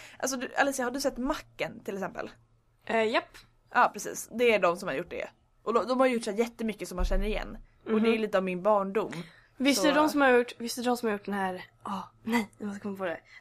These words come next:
Speaker 2: Den här, den här
Speaker 1: Husvagnslåten, ja.
Speaker 2: Nej, det är någonting med sängen. De sover. Så, säng, säng, säng. Sova, sova, sova, säng.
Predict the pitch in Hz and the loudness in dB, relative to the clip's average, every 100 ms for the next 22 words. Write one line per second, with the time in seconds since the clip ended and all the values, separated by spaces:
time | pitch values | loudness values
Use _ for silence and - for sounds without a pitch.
0 | - 226 226 - - 240 247 233 - _ | -4 -2 -2 -6 -6 0 2 0 -6 _
1 | - _ _ - - _ - - - - | -20 _ _ -20 -20 _ -20 -20 -10 -6
2 | 240 240 220 214 - 240 214 - - 196 | -4 -4 -4 -6 -4 -2 -2 -4 -8 -4
3 | 175 - 381 440 440 427 370 349 320 311 | -4 -4 -2 2 4 4 6 4 6 4
4 | 302 311 269 196 151 180 214 - 277 208 | 6 4 4 2 0 0 -2 0 0 2
5 | 170 - - 196 - 240 254 254 254 302 | 0 -4 -4 -4 0 4 6 6 6 6
6 | 302 302 269 156 165 165 170 151 156 165 | 6 4 0 -8 -10 -14 -12 -10 -8 -8
7 | 160 156 165 165 220 233 226 226 | -8 -8 -8 -4 0 0 0 -4